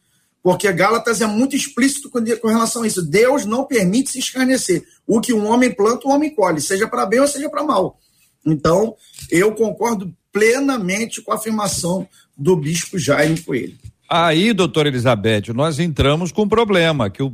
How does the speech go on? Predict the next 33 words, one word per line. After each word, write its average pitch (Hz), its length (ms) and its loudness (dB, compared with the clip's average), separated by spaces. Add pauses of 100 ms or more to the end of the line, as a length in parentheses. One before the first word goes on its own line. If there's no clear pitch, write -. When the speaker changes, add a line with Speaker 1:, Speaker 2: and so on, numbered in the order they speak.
Speaker 2:
o 160 140 -2
pastor 135 400 -2
Valber 156 400 2
disse 127 400 -4
que, 113 360 0
repetindo 120 480 -2
o 117 60 -2
texto 113 360 -2
bíblico, 151 440 0
aquilo 123 340 0
que 113 120 -6
o 107 60 2
homem 113 260 2
semear, 107 680 0 (280)
isso 117 380 -2
ele 110 320 -2 (200)
colherá, 117 760 2 (300)
né? 135 240 -2
Ele 110 100 -6
citou 120 360 -6
especificamente 117 1000 -2
a - 20 -2
chamada 110 380 2
lei 110 240 2
da 104 160 0
semeadura. 107 920 2
Eu 101 140 -2
pergunto 120 460 0
à 180 40 4
irmã, 156 380 2
quem 123 260 0
tá 120 200 -2
semeando? 139 760 0